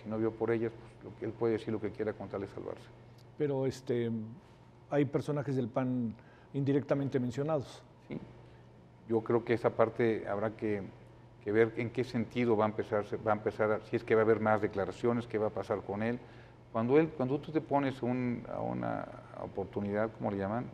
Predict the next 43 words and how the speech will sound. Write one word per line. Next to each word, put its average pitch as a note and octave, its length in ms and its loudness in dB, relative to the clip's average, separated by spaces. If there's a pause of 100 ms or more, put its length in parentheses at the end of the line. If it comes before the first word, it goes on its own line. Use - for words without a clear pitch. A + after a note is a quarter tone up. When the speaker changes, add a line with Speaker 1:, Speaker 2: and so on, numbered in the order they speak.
Speaker 1:
Eh, G2+ 280 -8 (580)
Speaker 2:
Testigo. C3 640 -2
Speaker 1:
testigo A#2 400 4
como G#2 200 2
de G#2 80 6
Speaker 2:
Sí. G2+ 120 2
Speaker 1:
oportunidad, A2+ 420 2 (260)
Speaker 2:
No. B2 160 -10
Speaker 1:
tú C3 80 -6
tienes E3 180 -2
que D3 100 2
poner A2 500 2
las - 140 -10
cosas A#2 200 0
como F#2+ 220 -4
son. B2 200 -4 (180)
Si G#2+ 80 -10
pone A2+ 180 -2
una C3+ 180 4
persona C3+ 380 4
arriba A2+ 300 6
de F#2+ 120 2
ti G#2+ 320 -2 (280)
y G2+ 40 -10
poder A#2 400 4
reintegrar A#2 520 4
lo A#2+ 80 2
que G2+ 80 -6
tú G2 100 -6
te F#2+ 140 -4
robaste. - 400 -8 (200)
Speaker 2:
Ujú. A#2 260 -6
Speaker 1:
Yo A#2 80 0
no C3+ 120 2
veo B2+ 180 4
nada B2 520 0
de G2+ 80 -10
lo F#2+ 100 -6
que - 80 -6
este - 140 -12
cuate G#2+ 260 -2 (220)
haya G#2+ 180 4
reintegrado G2+ 640 0